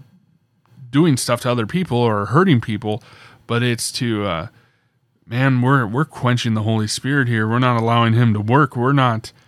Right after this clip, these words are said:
we're not allowing the Holy Spirit to guide us, and I don't wanna be a part of that. Discontentment will lead to that in the church, right? And, um, people will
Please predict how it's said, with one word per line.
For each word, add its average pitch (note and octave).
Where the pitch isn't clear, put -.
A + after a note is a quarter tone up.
we're B2
not C#3+
allowing A#2
the A2
Holy B2
Spirit A2+
to A2
guide A2+
us, A#2+
and F#2
I A2+
don't C3+
wanna A2+
be A2
a G2+
part D3+
of D3+
that. G2
Discontentment C#3+
will B2+
lead E3
to -
that G#2+
in A2+
the A2+
church, -
right? A#2
And, A#2+
um, G#2
people F#3
will F3